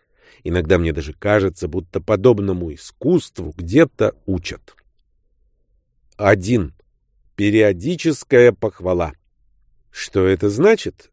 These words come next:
Иногда хвалить человека, а иногда нет. Сделать его зависимым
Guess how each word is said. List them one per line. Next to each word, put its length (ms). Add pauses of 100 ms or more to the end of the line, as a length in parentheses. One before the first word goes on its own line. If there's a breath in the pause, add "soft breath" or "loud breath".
(120)
Иногда 560
хвалить 680
человека, 680
а 160
иногда 320
нет. 420 (400 soft breath)
Сделать 800
его 300
зависимым 800